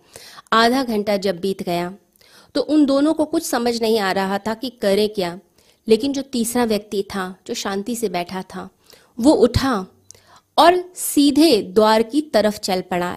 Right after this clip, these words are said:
ऐसा लगा कि उसको सब पता है कि क्या करना है। वो दोनों हैरान हो गए कि ये द्वार की तरफ क्यों जा रहा है। वो तीसरा व्यक्ति द्वार की तरफ चल पड़ा और जाकर उसने हल्के से दरवाजे को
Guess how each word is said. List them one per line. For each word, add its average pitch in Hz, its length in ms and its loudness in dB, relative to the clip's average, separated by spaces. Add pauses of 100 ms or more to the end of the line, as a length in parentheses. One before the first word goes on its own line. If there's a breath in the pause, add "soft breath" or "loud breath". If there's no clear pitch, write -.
ऐसा 247 260 0
लगा 254 280 -2
कि 262 160 -6
उसको 226 280 -6
सब 302 260 -12
पता 202 240 -2
है 190 280 -2 (280 soft breath)
कि 254 80 -2
क्या 202 260 -2
करना 185 380 -4
है। 185 180 -8 (400 soft breath)
वो 247 40 0
दोनों 294 280 4
हैरान 233 360 2
हो 233 140 4
गए 220 220 0
कि 254 140 -6
ये 269 180 0
द्वार 196 240 0
की 233 120 -6
तरफ 226 320 -6
क्यों 202 140 0
जा 180 180 0
रहा 185 240 -4
है। 185 160 -6 (560 loud breath)
वो 269 40 2
तीसरा 294 360 6
व्यक्ति 311 340 4
द्वार 220 280 4
की 262 140 -6
तरफ 240 260 -4
चल 202 220 0
पड़ा 208 380 -2
और 208 200 -4
जाकर 190 540 -4
उसने 190 580 -2 (420 soft breath)
हल्के 214 380 0
से 208 180 2
दरवाजे 180 500 -2
को 214 260 -4